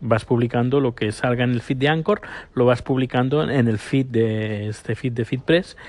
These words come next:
que es lo que tiene la gente que estaba escuchando hasta este momento el podcast de Haciendo el Sueco". Por eso los números anteriores que estaban ahí apunta-, en, en Haciendo el Sueco ya no salen en el feed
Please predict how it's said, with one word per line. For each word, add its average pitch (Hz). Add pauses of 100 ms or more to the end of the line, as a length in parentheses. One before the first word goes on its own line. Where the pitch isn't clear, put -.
(320)
que -
es 120
lo 123
que 117
tiene 120
la 120
gente 127
que -
estaba 113
escuchando 120
hasta 110
este 110
momento 120 (380)
el 107
podcast 117
de 110
Haciendo 104
el 95
Sueco". - (920)
Por 117
eso 123
los 110
números 127
anteriores 131
que -
estaban 120
ahí 131
apunta-, 113
en, 113
en 107
Haciendo 123
el 131
Sueco 147
ya 131
no 127
salen 131
en 110
el 107
feed 147